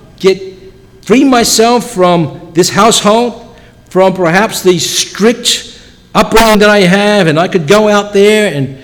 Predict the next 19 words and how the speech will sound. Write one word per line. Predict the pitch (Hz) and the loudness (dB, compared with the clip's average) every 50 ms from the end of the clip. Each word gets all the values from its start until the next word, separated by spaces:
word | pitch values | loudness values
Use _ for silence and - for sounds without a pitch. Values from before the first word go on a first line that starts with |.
| - - | -10 -8
and | 131 | -6
have | - - 202 226 226 | -2 0 0 2 0
a | 196 | 2
good | 151 190 220 - - | 2 2 2 2 0
time. | - 196 190 196 220 220 202 | -2 -2 0 0 0 0 0
I'd | 185 147 | 0 0
have | 131 175 170 156 | 0 0 0 0
lots | 165 202 208 - 220 | 0 0 0 0 0
of | 196 - | -2 -2
friends. | - - 196 202 220 226 233 226 220 202 - - - - - - - - - - _ _ _ _ - _ _ _ - | 0 0 2 2 2 2 2 0 0 0 -2 -2 -4 -6 -8 -14 -20 -20 -20 -20 _ _ _ _ -20 _ _ _ -4
After | 147 170 185 - - 185 196 | -2 -2 -2 0 2 2 4
all, | 220 208 180 165 147 | 4 4 4 2 2
I've | 139 | 0
got | 180 180 165 | 0 0 0
this | 170 160 143 | 0 -2 -2
brother | 127 127 170 196 208 180 165 | -2 0 0 2 2 2 0
that's | 156 156 143 - | 0 0 0 0
always | 190 180 175 156 135 | 0 2 2 0 0
grumpy. | 117 135 175 190 190 185 170 135 113 | 0 0 0 0 0 -2 -4 -6 -6